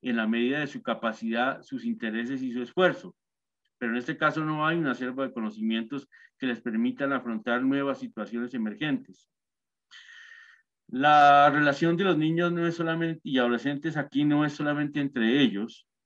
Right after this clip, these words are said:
sino también con la naturaleza. Por eso Lonergan nos dice que el sentido común no solo relaciona los objetos con suje-, su sujeto, sino también constituye las relaciones del sujeto con los objetos.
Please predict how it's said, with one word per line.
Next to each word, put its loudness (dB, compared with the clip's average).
sino 2
también 0
con -4
la 0
naturaleza. -4
Por 0
eso 0
Lonergan 2
nos 0
dice -4
que -4
el -2
sentido 0
común 2
no 2
solo 2
relaciona -2
los -4
objetos -2
con 4
suje-, -2
su -2
sujeto, -2
sino 2
también 2
constituye 2
las 2
relaciones 0
del 0
sujeto -4
con 2
los 0
objetos. -4